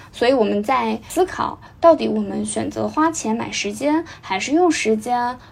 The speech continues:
呃，省一些钱，这都是个人的选择，这都没有问题，但是我们要有这样的一个意识。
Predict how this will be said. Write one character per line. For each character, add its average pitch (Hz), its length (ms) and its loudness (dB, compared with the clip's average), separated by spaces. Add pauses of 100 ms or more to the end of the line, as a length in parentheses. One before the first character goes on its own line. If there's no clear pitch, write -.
(120)
呃， - 200 -6
省 214 240 -2
一 - 80 -2
些 311 200 2
钱， 208 500 -8 (260)
这 359 140 4
都 349 100 6
是 359 140 4
个 339 140 6
人 220 120 2
的 233 80 -2
选 - 280 -6
择， - 320 -8
这 302 120 0
都 330 80 6
没 311 140 8
有 294 120 4
问 262 280 2
题， - 300 -10
但 233 120 -2
是 233 120 -6
我 226 100 0
们 214 140 -2
要 233 160 0
有 226 160 -6
这 - 120 -4
样 240 160 -2
的 226 80 -6
一 226 60 -4
个 226 60 -6
意 277 340 0
识。 - 340 -4